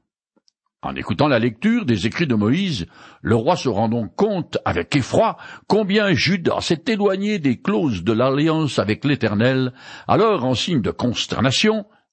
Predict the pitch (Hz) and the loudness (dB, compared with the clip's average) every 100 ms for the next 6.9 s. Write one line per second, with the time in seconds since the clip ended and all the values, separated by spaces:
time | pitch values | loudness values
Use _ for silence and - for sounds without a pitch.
0 | _ 78 78 85 107 95 107 175 185 - | _ -4 0 0 0 0 2 0 0 -6
1 | 131 - - - - - 110 87 107 - | -12 -16 -20 -12 -4 0 0 0 -4 -4
2 | - - - 180 165 - 175 156 - 127 | -8 -8 -6 -2 -2 0 0 0 -2 0
3 | 117 113 110 101 82 110 80 64 - - | 0 0 -2 -2 0 -2 -2 -8 -12 -20
4 | - - 185 214 170 - 208 202 - 147 | -14 -4 -2 0 0 -2 0 0 0 0
5 | - 120 127 170 165 - 95 175 202 151 | 2 0 0 0 0 0 0 2 2 2
6 | 127 110 110 92 101 165 180 123 | 0 0 0 0 2 2 0 -4